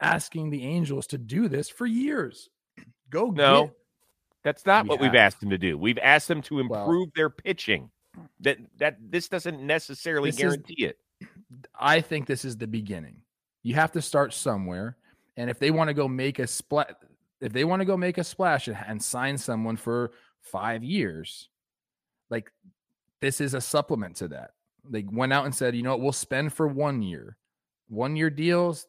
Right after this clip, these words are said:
Speaker 1: not gonna hurt you too bad. I think this is the beginning. If it's not the beginning, Chris, and this is it, I'm gonna be mad. I'm gonna <laughs> retract everything I said right now, but I think this is the beginning. Uh, they give him the one year. It allows him to go out and get somebody else. But like I said, we've been asking them to go,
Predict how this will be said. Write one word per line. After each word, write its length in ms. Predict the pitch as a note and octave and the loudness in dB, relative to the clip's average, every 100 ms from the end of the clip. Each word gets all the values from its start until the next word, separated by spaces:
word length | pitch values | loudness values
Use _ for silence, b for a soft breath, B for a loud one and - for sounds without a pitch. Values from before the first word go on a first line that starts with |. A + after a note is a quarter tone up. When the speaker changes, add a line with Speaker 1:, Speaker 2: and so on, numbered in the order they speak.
| - | -14
Speaker 1:
not 200 | B2 C3 | -6 -4
gonna 160 | E3 D3+ | -2 0
hurt 280 | D#3+ D#3 C#3+ | 0 0 -4
you 40 | |
too 220 | - D3+ | -4 -4
bad. 320 | B2+ A2+ E2+ - | -2 -4 -4 -8
I 120 | A#2 C3+ | -6 -6
think 180 | E3 | -4
this 100 | D#3+ | -6
is 100 | E3 | -6
the 100 | E3 | -6
beginning. 480 | D#3 C#3+ C#3 F#2+ D2+ - | -6 -4 -4 -4 -8 -6
If 160 | E3 | -4
it's 140 | F#3 C#3+ | -4 0
not 260 | C#3+ E3 | 0 0
the 60 | F#3 | 0
beginning, 420 | F#3+ D#3 D#3 F3+ | 0 0 0 -2
Chris, 300 | F3+ G3 - | 0 -2 -2
and 100 | A#2+ | -4
this 160 | B2+ E3+ | -2 -2
is 140 | B2 | 2
it, 260 | C#3+ A3 - b | 2 2 -2 b
I'm 120 | A2+ A#2+ | -6 -2
gonna 180 | C#3+ | 0
be 140 | E3 G3+ | 2 4
mad. 420 | B3 D3+ F2 - _ _ _ _ - | 4 2 -2 -12 _ _ _ _ -10
I'm 80 | A2 | -4
gonna 160 | C#3 | -2
<laughs> 0 | D3+ | -2
retract 440 | D3 - E3 - | -2 0 0 0
everything 420 | C#3 F3+ - F#3 | 0 0 0 0
I 60 | F3 | 0
said 400 | - G#3 A#2+ F#2+ b b b - | 2 0 0 -2 b b b -2
right 160 | A#2 | -2
now, 180 | A2 G#2 | 0 -2
but 160 | G#2+ B2+ | 0 0
I 100 | C3 | 0
think 260 | - D3 | -2 -6
this 160 | C#3+ C3+ | -6 -6
is 80 | D3 | -6
the 100 | D3 | -6
beginning. 480 | D3 A#2 F#2+ F#2+ A2 _ _ _ - | -4 -4 -4 -6 -10 _ _ _ -16
Uh, 120 | F#2 | -12
they 120 | G2 G#2 | -8 -6
give 180 | A#2+ | -4
him 80 | D3 | -2
the 80 | D3 | -2
one 240 | C#3+ D3 | 0 -2
year. 320 | C#3+ C#3 C#3+ - | -2 -4 -4 -4
It 80 | A2+ | -6
allows 360 | G#2+ A2+ C3 C#3 | -4 -2 -2 -2
him 100 | B2+ | -4
to 100 | A2+ | -2
go 120 | A#2 | 0
out 120 | A#2+ | 0
and 100 | A#2 | -4
get 140 | A2+ | -6
somebody 440 | - C3 C#3+ D#3+ A#2+ | -6 -4 -2 0 -2
else. 280 | F#2+ F#2+ - | -2 -6 -8
But 180 | B2+ | -8
like 140 | B2+ C#3+ | -6 -4
I 40 | |
said, 200 | C#3 E3 | -2 -2
we've 100 | C#3+ | -2
been 120 | F3 | -4
asking 420 | A#2+ D3 - D#3+ C3 | -6 -6 -6 -6 -4
them 180 | A#2 A#2+ | -4 -6
to 120 | B2+ | -4
go, 400 | A2 F3 D3 | 0 2 2